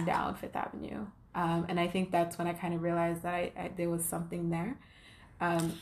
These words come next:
and then that kinda grew as I worked in retail. I worked in high-end retail stores, and I just loved meeting my numbers and my metrics and selling. And then, yeah, it kinda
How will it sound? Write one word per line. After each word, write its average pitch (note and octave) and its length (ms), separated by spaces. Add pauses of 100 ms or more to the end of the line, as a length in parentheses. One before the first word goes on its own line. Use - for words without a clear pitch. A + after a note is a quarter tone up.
and E3+ 180
then E3+ 240
that F3 180
kinda G3 180
grew F3 340
as E3 100
I E3+ 80
worked E3+ 300
in E3 160
retail. E3 420
I F3+ 120
worked E3+ 280
in E3 100
high-end E3+ 520
retail E3+ 400
stores, F3 500
and E3+ 140
I E3+ 100
just E3+ 240
loved F3 500 (140)
meeting E3+ 320
my E3 120
numbers E3+ 520
and - 80
my F3+ 160
metrics F3 500
and - 140 (100)
selling. F3+ 500 (920)
And G3+ 160
then, G#3 280
yeah, C4+ 260
it D4+ 80
kinda G3 380